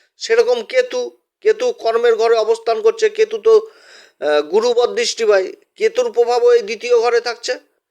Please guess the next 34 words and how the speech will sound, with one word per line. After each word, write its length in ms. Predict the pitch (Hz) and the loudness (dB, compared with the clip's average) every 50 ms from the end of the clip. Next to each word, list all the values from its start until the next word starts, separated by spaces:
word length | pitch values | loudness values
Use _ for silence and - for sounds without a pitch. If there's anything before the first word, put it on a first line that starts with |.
| _ _ _ _ _ _ _ _ - | _ _ _ _ _ _ _ _ -8
তাহলে 320 | 175 190 214 226 240 240 | -4 -2 0 2 0 0
দ্বিতীয় 420 | 208 180 196 202 - 214 233 233 220 | 0 -2 -8 -10 -6 -2 0 0 0
ঘর, 240 | 208 233 240 220 196 | 0 0 -2 -2 -2
ধন 240 | 185 170 180 196 | -4 -6 -6 -6
সম্পত্তির 580 | 185 220 214 208 202 220 220 220 - 214 220 214 | -6 -6 -6 -6 -2 -4 -4 -4 -2 -4 -4 -2
ঘর, 220 | 196 214 226 208 | -2 -4 -2 -2
বাণীর 380 | - 165 165 175 196 208 208 196 | -2 -2 -2 -2 0 0 0 0
ঘর, 220 | 185 208 196 190 | 0 -2 -2 -2
খাবার 400 | 185 - 170 165 160 185 190 190 | -4 -6 -8 -6 -2 -2 -4 -2
দাবারের 340 | 175 190 190 190 190 190 190 | -2 0 0 2 2 2 2
বিচার, 340 | 185 190 180 - 190 190 185 | 0 0 -4 -2 -2 0 0
এই 80 | 175 165 | 0 0
ঘর 160 | 170 185 180 | 0 -2 -4
থেকে 260 | - - 180 190 185 | -2 -4 -2 -2 -2
করা 240 | 180 175 180 175 180 | -2 -2 -2 -2 0
হয়, 160 | 180 185 175 | -2 -2 -2
আত্মীয় 360 | 165 160 - - - 196 190 | -4 -6 -8 -6 -2 0 0
স্বজন, 320 | 190 180 185 180 180 175 175 _ _ - - - - - - _ _ _ _ _ _ _ - | 0 0 -2 -2 -2 -4 -6 _ _ -20 -20 -20 -20 -20 -20 _ _ _ _ _ _ _ -4
এই 140 | 196 208 214 | -4 -2 -2
সমস্ত 400 | - 220 220 208 208 202 - 202 | -2 -4 -2 -2 -2 0 0 -2
গুরুত্বপূর্ণ 720 | 175 160 185 208 220 - - 214 202 196 202 202 196 190 170 | 0 0 -2 -4 -4 -2 0 -2 0 0 0 -2 0 -2 -2
ঘর, 280 | 160 185 180 170 170 - _ _ _ _ _ _ _ _ _ _ - - _ _ _ _ | -2 -2 -2 -4 -4 -10 _ _ _ _ _ _ _ _ _ _ -20 -20 _ _ _ _
এই 140 | - 185 190 | 0 0 0
ঘরটি 340 | - - 185 190 190 190 190 | 0 0 -2 -2 0 -2 -4
সম্পূর্ণভাবে 800 | - - 190 190 196 190 - 196 202 190 196 185 190 175 175 175 | -4 -2 -4 -4 -4 -4 -2 -2 0 2 0 0 0 0 0 0
এই 60 | 170 | 0
সময়কালে 480 | 170 - 165 160 165 156 165 160 160 | 0 -4 -6 -6 -4 -2 0 0 0
অ্যাক্টিভ 380 | 156 147 139 - - 147 - 135 | 0 -2 -2 -6 -12 -10 -6 -4
হয়ে 80 | 127 123 | -4 -2
যাচ্ছে 420 | 127 117 - - - 127 113 - _ _ - | -4 -6 -8 -8 -8 -10 -10 -10 _ _ -4
এই 140 | - 170 170 | 0 0 0
বৃশ্চিক 380 | 156 156 156 - - 147 131 127 | 0 -2 -10 -10 -10 -8 -6 -6
রাশির 240 | 127 117 - 120 | -6 -6 -6 -10
ক্ষেত্রে। 360 | 113 - 101 - _ - - | -12 -14 -16 -16 _ -20 -20